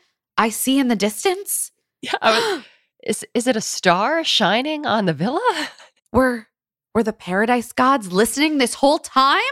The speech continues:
Speaker 1: <gasps>
Speaker 2: Yes.
Speaker 1: I see some long legs start to enter the beaches of paradise. Is this woman going to save Sean, Aaron S,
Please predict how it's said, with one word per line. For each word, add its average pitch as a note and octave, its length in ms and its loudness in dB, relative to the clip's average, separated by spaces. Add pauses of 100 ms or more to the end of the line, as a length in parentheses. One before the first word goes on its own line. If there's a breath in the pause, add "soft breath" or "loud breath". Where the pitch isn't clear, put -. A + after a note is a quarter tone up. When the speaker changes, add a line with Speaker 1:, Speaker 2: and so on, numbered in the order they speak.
(140)
Speaker 1:
<gasps> D5 440 0
Speaker 2:
Yes. D4+ 560 2
Speaker 1:
I F#3 120 2
see D#4+ 280 -2
some - 240 0
long E4 560 0
legs D4 500 2
start - 380 0
to - 140 2 (180)
enter E4 340 2
the B3+ 180 -4 (100)
beaches C#4+ 380 0
of A#3+ 300 -2
paradise. C#4+ 680 2
Is C4 260 -2
this C#4 300 -2 (280)
woman B3+ 520 -2
going A#3 340 2
to A3+ 140 -8
save B3+ 580 2 (300)
Sean, B3+ 560 2 (440)
Aaron C4+ 240 2
S, C4+ 480 -2